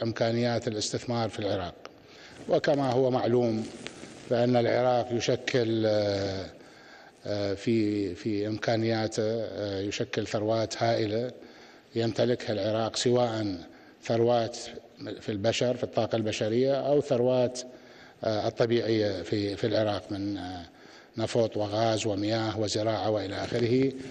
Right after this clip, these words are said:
مما يكون و-، و-، و-، ويؤدي إلى أن يكون العراق هو،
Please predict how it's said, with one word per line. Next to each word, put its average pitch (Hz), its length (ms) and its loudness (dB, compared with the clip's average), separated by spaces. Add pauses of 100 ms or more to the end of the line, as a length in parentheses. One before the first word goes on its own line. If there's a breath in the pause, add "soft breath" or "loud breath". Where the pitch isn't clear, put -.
(440 loud breath)
مما 147 340 6
يكون 135 580 4
و-، 120 160 0
و-، 123 1120 -2
و-، 127 160 -2
ويؤدي 135 600 4
إلى 123 160 0
أن 127 80 2
يكون 127 340 0
العراق 127 600 2
هو، 127 420 4